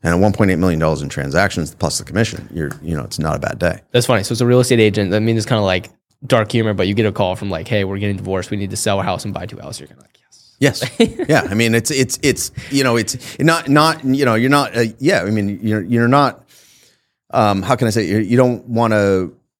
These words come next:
Speaker 1: uh, benefit from their tragedy, but you're, you, you know.
Speaker 2: Fi-, but it, it's,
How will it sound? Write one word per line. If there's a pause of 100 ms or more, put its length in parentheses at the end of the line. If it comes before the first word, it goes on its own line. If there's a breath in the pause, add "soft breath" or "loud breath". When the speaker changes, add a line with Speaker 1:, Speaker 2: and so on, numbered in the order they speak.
(420)
Speaker 1:
uh,
benefit
from
their
tragedy,
but
you're,
you, (140)
you
know. (380 loud breath)
Speaker 2:
Fi-,
but
it,
it's,